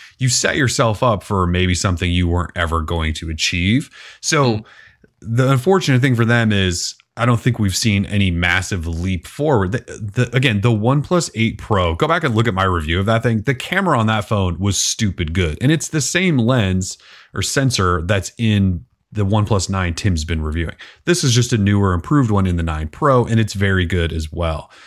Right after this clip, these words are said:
Speaker 1: But yeah, when you talk about this partnership, so that's the thing is, like, next year, there's no excuse. If they don't deliver the most ultimate camera experience that stomps on everyone,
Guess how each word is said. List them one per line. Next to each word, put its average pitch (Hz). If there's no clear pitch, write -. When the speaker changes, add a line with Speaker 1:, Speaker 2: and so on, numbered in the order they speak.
Speaker 1:
But 110
yeah, 110
when 92
you 87
talk 95
about 85
this 82
partnership, 87
so 151
that's 151
the 110
thing 117
is, 80
like, 76
next 95
year, 156
there's 113
no 95
excuse. 80
If 104
they 123
don't 123
deliver 104
the 95
most 95
ultimate 95
camera 92
experience 92
that 87
stomps 95
on 90
everyone, 92